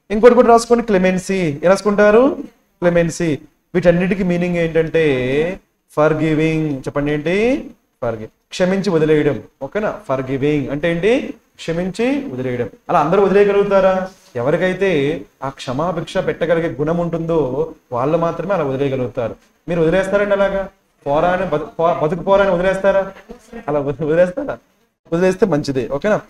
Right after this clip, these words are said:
ఈ వర్డ్స్ రాసుకోండి. చెప్పండి ఏంటి వర్డ్స్? అలా వదిలేశారనుకో మీరు ఏమవుతారంటే జనరస్. ఏమవుతారు? జనరస్, ఓకేనా? రైట్. ఇంకో వర్డ్ కూడా ఉందండి, రాసుకోండి ఆ వర్డ్. మంచిగా, మంచి వర్డ్ అది. ఆ వర్డ్ ఏంటంటే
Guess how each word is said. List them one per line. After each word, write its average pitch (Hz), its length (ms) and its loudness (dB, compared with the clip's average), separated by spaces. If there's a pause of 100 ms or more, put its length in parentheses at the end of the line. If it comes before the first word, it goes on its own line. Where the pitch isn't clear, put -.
(160)
ఈ 180 40 -2
వర్డ్స్ 175 300 4
రాసుకోండి. 147 240 -2
చెప్పండి 165 180 -2
ఏంటి 175 120 0
వర్డ్స్? 180 500 0 (420)
అలా 175 120 2
వదిలేశారనుకో 196 520 2
మీరు 180 160 -2
ఏమవుతారంటే 175 440 0
జనరస్. 156 640 -2
ఏమవుతారు? 170 720 2 (360)
జనరస్, 135 680 -6
ఓకేనా? 170 360 -4 (320)
రైట్. 110 160 -6 (220)
ఇంకో 196 200 4
వర్డ్ 208 240 6
కూడా 214 140 6
ఉందండి, 170 380 0 (140)
రాసుకోండి 147 400 0
ఆ 123 60 0
వర్డ్. 139 260 4 (160)
మంచిగా, 160 540 0
మంచి 151 240 -4
వర్డ్ 156 200 4
అది. 202 440 0 (260)
ఆ 123 60 -2
వర్డ్ 139 240 4
ఏంటంటే 156 840 0